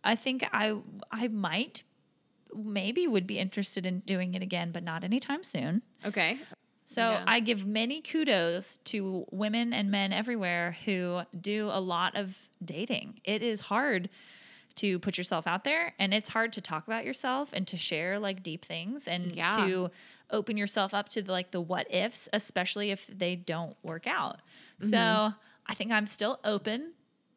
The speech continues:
Speaker 1: you
Speaker 2: Okay.
Speaker 1: know, obviously would love to meet someone, um, but probably just not anytime soon, really looking for, for anything in particular.
Speaker 2: But you had a good
Speaker 1: But
Speaker 2: experience.
Speaker 1: it was a great experience.
Speaker 2: Had a great experience.
Speaker 1: A really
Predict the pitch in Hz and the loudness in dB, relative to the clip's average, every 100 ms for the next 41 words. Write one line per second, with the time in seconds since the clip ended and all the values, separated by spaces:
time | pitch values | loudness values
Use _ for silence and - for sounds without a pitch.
0 | _ _ - 220 196 180 202 - 196 214 | _ _ -4 0 2 2 0 0 0 0
1 | 247 226 202 175 180 254 196 175 - - | -2 -2 0 0 0 -2 -2 -4 -10 0
2 | 208 233 170 180 196 185 185 180 170 - | 0 2 -2 -2 -6 -4 -2 -2 -4 -4
3 | 214 - 359 415 415 392 381 - 381 359 | -4 -2 -2 -2 -6 -8 -10 -6 -6 -6
4 | 381 381 381 - 359 294 269 240 247 185 | -12 -10 -10 -10 -12 -8 -6 -6 -6 -8
5 | 175 180 - 170 160 196 _ _ _ _ | -8 -8 -8 -8 -8 -14 _ _ _ _
6 | _ _ _ 208 208 208 214 220 208 - | _ _ _ -8 -6 -6 -6 -6 -8 -10
7 | 262 - 165 - 196 208 202 202 208 233 | -12 -8 -8 -8 -8 -4 2 4 4 4
8 | 170 208 202 - 170 156 254 330 226 196 | 6 4 2 -2 0 4 4 4 2 0
9 | 214 202 180 - - - - - 185 185 | 2 4 2 -4 -6 -6 -6 0 0 2
10 | 190 180 185 - 180 160 156 185 190 | 4 4 4 0 -2 0 0 2 6